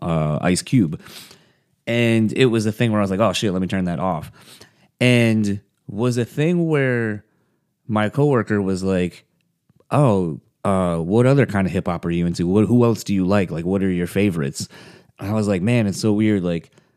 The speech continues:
I like a lot of different stuff, but if I have to, like, go to kind of my sweet spot, it's usually gonna be kind of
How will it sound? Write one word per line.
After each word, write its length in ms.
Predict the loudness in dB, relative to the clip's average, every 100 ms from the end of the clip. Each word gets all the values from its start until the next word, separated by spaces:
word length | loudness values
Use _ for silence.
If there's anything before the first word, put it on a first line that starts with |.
| _ -6
I 160 | -2 0
like 320 | 2 0 -2
a 60 |
lot 340 | -4 0 0 -2
of 80 | -4
different 320 | -4 -4 -6
stuff, 360 | -2 2 2
but 140 | 0 -4
if 140 | -2
I 80 | -4
have 340 | -2 0 0 -2
to, 120 | 0
like, 320 | 2 0 -4 _ _ -10
go 300 | 0 4 4
to 120 | 2 -2
kind 240 | 0 0
of 60 | 0
my 140 | -2
sweet 400 | -4 -4 -4 -4
spot, 260 | -6 -8 -6
it's 180 | -6
usually 360 | 0 4 4 4
gonna 180 | 2 0
be 140 | -2
kind 320 | -2 0 2
of 200 | 2 -2